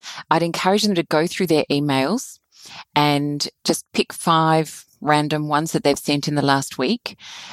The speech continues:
and read them with fresh eyes and ask themselves how quickly their audience can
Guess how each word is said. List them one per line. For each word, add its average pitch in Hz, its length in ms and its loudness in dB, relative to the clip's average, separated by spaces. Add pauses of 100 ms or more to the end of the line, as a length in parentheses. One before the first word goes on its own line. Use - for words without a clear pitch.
(160)
and 147 480 2
read 185 240 0
them 302 120 2
with 285 140 2
fresh - 280 -2
eyes 147 540 0 (320)
and - 240 -2
ask 175 300 0
themselves 151 720 -2
how 180 340 2
quickly - 880 -2
their 165 240 0 (140)
audience 160 640 -2 (380)
can 151 540 0